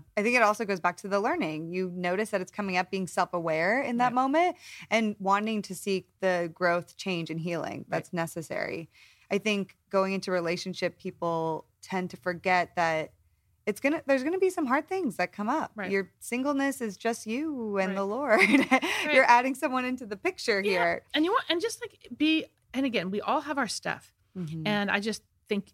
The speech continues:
Speaker 2: that you wanna be honest with your stuff.
Speaker 1: Yeah.
Speaker 2: And, um, you know, and have honest conversations. So you want someone when you're dating who tells you the truth,
Speaker 1: Mm.
Speaker 2: um, about themselves. So if they were ever in prison or
Speaker 1: Mm.
Speaker 2: have an S T D
Speaker 1: Mm.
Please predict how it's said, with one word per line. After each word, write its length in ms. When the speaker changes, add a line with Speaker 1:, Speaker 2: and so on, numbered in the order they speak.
Speaker 2:
that 380
you 140
wanna 200
be 220
honest 360
with 140
your 80
stuff. 440
Speaker 1:
Yeah. 220
Speaker 2:
And, 480
um, 360
you 60
know, 80
and 200
have 160
honest 280
conversations. 520
So 80
you 100
want 160
someone 320
when 100
you're 100
dating 340
who 100
tells 320
you 80
the 100
truth, 320
Speaker 1:
Mm. 360
Speaker 2:
um, 280
about 300
themselves. 420
So 80
if 80
they 200
were 380
ever 180
in 120
prison 760
or 380
Speaker 1:
Mm. 120
Speaker 2:
have 120
an 60
S 160
T 140
D 640
Speaker 1:
Mm. 220